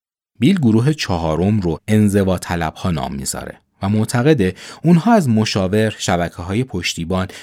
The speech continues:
و شکلگیری روابط نزدیک دوری می‌کنن.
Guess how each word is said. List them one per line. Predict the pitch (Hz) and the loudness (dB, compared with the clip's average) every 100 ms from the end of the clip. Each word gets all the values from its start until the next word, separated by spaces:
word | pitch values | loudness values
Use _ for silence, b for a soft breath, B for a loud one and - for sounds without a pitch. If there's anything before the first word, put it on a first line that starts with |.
| B | B
و | - | -4
شکلگیری | - 139 135 123 107 123 135 196 | 0 2 0 -2 0 2 2 2
روابط | 143 90 85 98 - | 0 -2 -2 -4 -2
نزدیک | 104 80 76 95 - - | -2 -4 -6 -6 -6 -6
دوری | 87 82 95 | -4 0 -2
می‌کنن. | 78 - 71 - | -4 -8 -14 -14